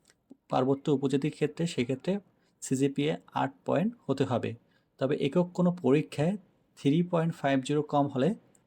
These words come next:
আবেদনের যোগ্য বলে বিবেচিত হবে না। সকলের জন্য এসএসসি ও লেভেল পরীক্ষায় জীববিজ্ঞান ও বায়োলজিতে ন্যূনতম গ্রেড পয়েন্ট ফোর জিরো থাকতে হবে, আবেদনের যোগ্য বলে বিবেচিত হবে না। যদি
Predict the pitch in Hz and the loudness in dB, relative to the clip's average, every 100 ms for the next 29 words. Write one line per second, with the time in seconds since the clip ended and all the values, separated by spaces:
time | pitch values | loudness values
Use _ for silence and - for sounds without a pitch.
0 | _ - 123 131 135 151 139 135 127 151 | _ -4 0 2 2 0 2 0 0 0
1 | 135 147 131 123 123 185 226 - 117 120 | 2 4 4 4 4 0 -2 -4 0 2
2 | 117 113 101 _ _ _ _ _ _ _ | 2 0 -4 _ _ _ _ _ _ _
3 | _ _ _ - _ _ _ _ _ - | _ _ _ -20 _ _ _ _ _ -8
4 | - 139 160 165 165 175 131 123 147 - | -2 0 2 2 4 4 4 2 0 2
5 | 180 139 135 131 147 143 135 139 - 143 | 2 4 4 4 4 2 2 2 0 0
6 | 151 131 127 139 139 139 151 160 - _ | 0 4 4 6 4 2 2 0 -4 _
7 | _ _ - 127 120 123 131 143 143 127 | _ _ 0 0 2 2 4 4 2 0
8 | 117 139 147 151 156 165 135 131 135 - | 4 4 4 2 2 0 2 0 0 0
9 | 147 170 185 - - _ - - 147 156 | 2 2 0 -8 -20 _ -14 0 4 4
10 | 147 135 135 180 - - 123 - 127 123 | 4 4 4 4 -2 -8 -8 -2 0 2
11 | 113 - - _ - 127 123 139 156 135 | 0 -4 -18 _ -6 0 2 4 2 2
12 | 123 131 156 131 120 156 131 120 107 123 | 2 2 4 4 4 2 2 0 0 -2